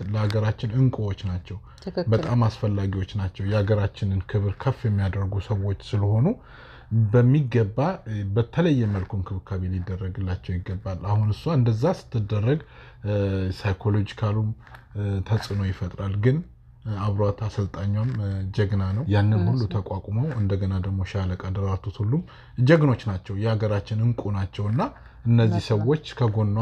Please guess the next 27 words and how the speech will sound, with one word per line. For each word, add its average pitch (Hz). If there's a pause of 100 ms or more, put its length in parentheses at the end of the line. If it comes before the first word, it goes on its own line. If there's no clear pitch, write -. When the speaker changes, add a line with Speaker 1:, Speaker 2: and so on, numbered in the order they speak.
Speaker 1:
ስላሉ 101 (460)
ያንን 104
ሁሉ 98
ተቋቁማ 98 (220)
እሷም 98 (180)
ለዚህ 104
በመብቃቷ 98 (600)
በጣም 101
ደስ 92
የሚል 95
ነገር 101
ነው። 151 (580)
እንግዲህ 101
ስትመለስ 95
የተደረገላት 98 (320)
የአቀባበልም 98 (100)
የጀግና 98
አቀባበል 98 (120)
ደስ 104
የሚል 95
ነገር 90
ነው። 175
ይገባታል 92
ልጅቱ። 95 (1400)
ከዛ 120
ሲቀጥል 101
ደግሞ 98